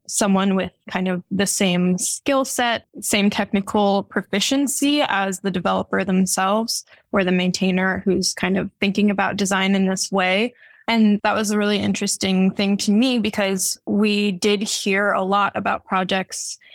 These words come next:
needing to improve what they identified as language barriers between either different disciplines, between users and developers, between designers and maintainers, between scientists and,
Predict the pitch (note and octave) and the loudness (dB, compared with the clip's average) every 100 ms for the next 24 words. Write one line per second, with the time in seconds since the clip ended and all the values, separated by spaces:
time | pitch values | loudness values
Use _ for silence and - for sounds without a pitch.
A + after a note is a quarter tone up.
0 | - A3+ A#3 A#3 G#3 G#3+ G3+ - A3 G#3 | -2 2 4 2 2 0 0 -2 0 2
1 | G#3 G3 F#3+ - G3+ - G3+ - _ - | 2 0 -4 -2 -2 -2 -4 -4 _ -4
2 | G#3+ G3 G3 G3 F#3+ F#3 F#3+ F#3 F#3 F#3 | -2 -2 -2 0 0 -2 -4 -4 0 0
3 | F#3+ F#3+ - F#3+ F#3+ F#3+ G3+ G3+ - G3 | 0 -2 -2 -2 0 0 -2 -2 -4 -6
4 | - G3+ F#3 F#3 F#3 - _ - F#3+ - | 0 2 4 4 2 -2 _ -4 -2 0
5 | - - F#3 - G3+ - - E3 B3+ C4+ | 0 -2 -6 -4 -4 -2 -6 -2 -2 0
6 | C#4 - B3+ A#3+ A#3 - F#3 - G3 F#3+ | 0 0 2 4 2 0 -4 0 2 2
7 | F#3 F#3 F3+ - F#3+ G3 F#3 F#3+ F3+ F#3 | 2 0 -2 0 2 2 0 -2 -2 -4
8 | G3 B3+ A#3+ - G#3 G3+ G#3 - - G3 | 0 0 0 0 0 0 -2 -4 -4 -2
9 | F#3+ F#3+ F3+ F#3+ F#3 F#3+ F#3+ F#3 F3+ - | 0 0 0 -2 -2 -2 -2 -2 -2 -2
10 | G3 A#3+ B3 A#3 A#3 A3 - - G3 F#3+ | -2 0 2 2 0 -2 -6 -2 0 2
11 | G3 F#3+ - - - - G#3+ G3 G#3 F#3+ | 0 -2 -6 -20 -10 -2 0 0 0 -2
12 | - - - F#3+ F#3 F#3 G#3+ - | -4 -6 -4 -2 0 0 0 -2